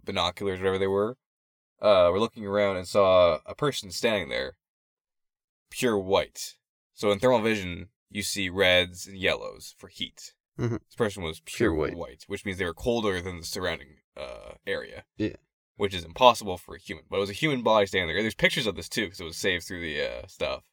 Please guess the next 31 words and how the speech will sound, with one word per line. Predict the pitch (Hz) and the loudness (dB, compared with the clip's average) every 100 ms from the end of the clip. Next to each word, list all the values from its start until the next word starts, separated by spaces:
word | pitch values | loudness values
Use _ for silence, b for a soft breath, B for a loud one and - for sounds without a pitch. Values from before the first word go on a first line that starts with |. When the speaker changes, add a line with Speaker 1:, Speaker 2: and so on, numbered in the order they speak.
| _ _ _ _ _ _ _ _ | _ _ _ _ _ _ _ _
Speaker 1:
Must | 101 101 | -10 -8
have | 92 | -8
been | |
more | 85 73 | -6 -6
recent | 73 - 65 | -8 -10 -18
if | 58 - | -20 -20
it | |
was | 67 | -18
that. | 58 53 - _ _ _ _ _ _ | -14 -14 -14 _ _ _ _ _ _
But, | 104 98 90 | 2 4 4
uh, | 90 76 58 50 - _ _ _ _ | 2 0 -6 -14 -20 _ _ _ _
and | - 104 | 2 4
also | 95 98 98 | 4 0 -2
confirmed | 90 - 92 82 | -12 -8 -8 -10
be | 82 _ | -18 _
a | 90 | -14
real | 87 85 80 - | -8 -8 -10 -12
image, | 90 69 - | -12 -12 -14
not | 82 - _ | -12 -12 _
doctored. | - - - - _ _ _ | -8 -8 -14 -20 _ _ _
Speaker 2:
Yeah. | - - - _ _ | -8 -8 -10 _ _
Speaker 1:
Uh, | - 101 65 60 - _ _ _ _ _ - | -2 -2 -2 -16 -20 _ _ _ _ _ -2
and | 117 107 | -2 2
during | 131 143 | 2 2
the | |
time | 123 123 117 | 2 0 -2
that | 104 | -4
the | |
entire | 101 107 104 | -2 0 0
time | 101 | 0
I, | 95 | -6